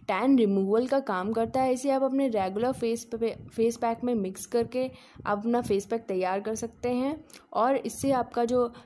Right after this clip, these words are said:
टैनिंग है फेस पर, वो पूरी तरह से निकल जाएगा। अगर आपके फेस पर पिगमेंटेशन का प्रॉब्लम है, तो उसमें भी ये आपको हेल्प करेगा। ये फेस पैक बनाने के लिए आपको लेना होगा एक बोल।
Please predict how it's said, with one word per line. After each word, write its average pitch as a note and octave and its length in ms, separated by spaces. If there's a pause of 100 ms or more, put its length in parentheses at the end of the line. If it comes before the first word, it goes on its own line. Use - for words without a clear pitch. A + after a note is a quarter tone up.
(160)
टैनिंग A3 400
है A#3+ 220
फेस A3+ 320
पर, A#3+ 140
वो B3+ 100
पूरी A3 240
तरह A3+ 180
से A#3 160
निकल F#3+ 340
जाएगा। A3+ 460 (320)
अगर A3+ 160
आपके A#3 240
फेस A#3 260
पर B3+ 100
पिगमेंटेशन A3+ 760
का A#3+ 120
प्रॉब्लम A#3 460
है, B3 120
तो C4 120
उसमें G#3+ 400
भी A#3+ 120
ये B3 160
आपको A#3 340
हेल्प G3 320
करेगा। A3+ 480 (1700)
ये G3 300
फेस D#4 240
पैक D#4 200
बनाने C#4 320
के C#4+ 80
लिए D4 100
आपको C4+ 240
लेना C4 240
होगा C4+ 320
एक B3+ 280
बोल। G3+ 400